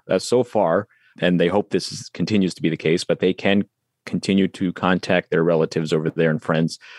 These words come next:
uh, using, uh, WhatsApp, using Viber, using Messenger.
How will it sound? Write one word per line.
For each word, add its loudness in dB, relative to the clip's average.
uh, 2
using, 2
uh, 2
WhatsApp, 2
using -2
Viber, 2
using -4
Messenger. 0